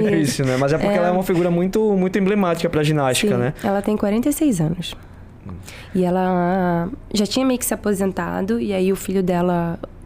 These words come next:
Speaker 2: teve leucemia, se eu não me engano, e ela não tinha dinheiro pra custear esse tratamento, ela voltou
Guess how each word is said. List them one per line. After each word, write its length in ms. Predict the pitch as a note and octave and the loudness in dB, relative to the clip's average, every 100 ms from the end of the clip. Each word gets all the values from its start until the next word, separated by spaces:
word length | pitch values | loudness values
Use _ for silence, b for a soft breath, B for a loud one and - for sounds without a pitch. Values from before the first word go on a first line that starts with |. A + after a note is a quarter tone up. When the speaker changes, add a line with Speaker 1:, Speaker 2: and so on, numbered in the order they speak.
| - | -4
Speaker 2:
teve 160 | F#3+ | 0
leucemia, 680 | F3+ F3+ - E3 D#3+ F#3+ A#3 A#3 - - | 2 2 0 0 2 2 -2 -6 -20 -16
se 100 | - | -4
eu 40 | E3+ | 0
não 80 | E3 | 2
me 60 | |
engano, 420 | E3 D#3 D#3 F3+ F#3+ B B B B | 2 2 2 0 -2 B B B B
e 80 | G3+ | 0
ela 200 | F#3 F#3+ | 2 2
não 140 | G3+ G#3 | 0 0
tinha 480 | - G3 F#3+ F3+ F#3 A3 A3 - | 0 0 2 0 -2 -8 -10 -6
dinheiro 460 | E3+ E3 F3 E3+ E3+ | -4 -2 0 2 0
pra 160 | E3 | -2
custear 440 | E3 - E3+ - E3+ | -4 -2 -4 0 -2
esse 140 | E3 | -2
tratamento, 520 | - F3+ F#3 F#3 G3 | -4 -2 0 0 0
ela 100 | A#3+ C4 | 0 2
voltou 420 | D4 - A3+ | 0 2 0